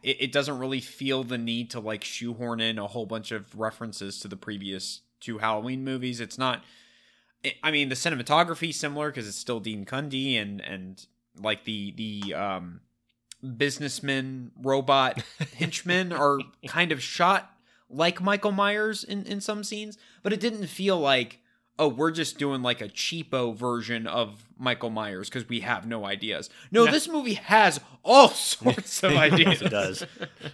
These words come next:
Speaker 1: Um, so yeah, I, I just, it, with so many franchises where our common complaint with so many of them is just, you're just repeating tropes, diminishing returns, all that stuff. You can argue that this is <laughs> still diminishing returns,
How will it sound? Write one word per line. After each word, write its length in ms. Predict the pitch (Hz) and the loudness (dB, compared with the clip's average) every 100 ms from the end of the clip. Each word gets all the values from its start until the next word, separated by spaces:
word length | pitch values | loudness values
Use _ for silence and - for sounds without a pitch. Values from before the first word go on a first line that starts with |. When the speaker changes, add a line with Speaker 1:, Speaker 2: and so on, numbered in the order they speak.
| - | 0
Speaker 1:
Um, 480 | 165 147 139 123 123 _ _ _ _ _ - _ | 2 2 0 -6 -14 _ _ _ _ _ -20 _
so 140 | - | -2
yeah, 160 | 262 247 | 2 4
I, 220 | 147 - 156 | 6 6 6
I 100 | 180 | 4
just, 260 | 220 226 - _ _ _ _ | 2 -4 -10 _ _ _ _
it, 340 | 190 190 - 175 | -2 -2 -4 0
with 200 | 185 185 | 0 0
so 260 | - 214 | -4 -2
many 200 | 220 220 | -2 -4
franchises 840 | 190 151 151 170 147 123 117 110 117 | -6 -6 -6 -2 0 0 -4 -10 -6
where 240 | 120 120 - _ _ - | -4 -4 -10 _ _ -4
our 140 | 127 | -2
common 420 | - 151 151 143 | 0 0 0 -2
complaint 560 | 120 113 - - 143 127 | -8 -16 -12 -6 -6 -6
with 120 | 117 | -8
so 140 | - 123 | -6 -4
many 260 | 117 123 | -2 -2
of 100 | 117 | -2
them 140 | 110 107 | -4 -8
is 100 | 104 | -8
just, 280 | 104 98 107 | -8 -8 -10
you're 120 | 104 | -10
just 260 | 104 104 | -10 -10
repeating 460 | 104 - 127 127 123 | -12 -8 -6 -4 -6
tropes, 540 | - 117 113 107 - | -4 -4 -4 -6 -10
diminishing 540 | - 107 117 110 120 113 | -10 -8 -8 -8 -8 -8
returns, 580 | 107 - 107 104 104 95 | -10 -10 -10 -8 -10 -8
all 180 | 101 | -8
that 240 | 98 101 - | -4 -4 -6
stuff. 360 | - 95 95 _ _ _ _ _ _ | -8 -8 -8 _ _ _ _ _ _
You 140 | 127 | -2
can 120 | 180 | 2
argue 260 | 143 180 135 | 6 6 4
that 160 | 117 117 | 0 -2
this 200 | 135 - | -2 0
is 60 | - | 0
<laughs> 0 | |
still 300 | - 160 202 | 0 0 0
diminishing 540 | 156 147 147 135 127 | 0 -4 -2 -4 -6
returns, 560 | 120 - 170 143 123 | -6 -2 0 0 -4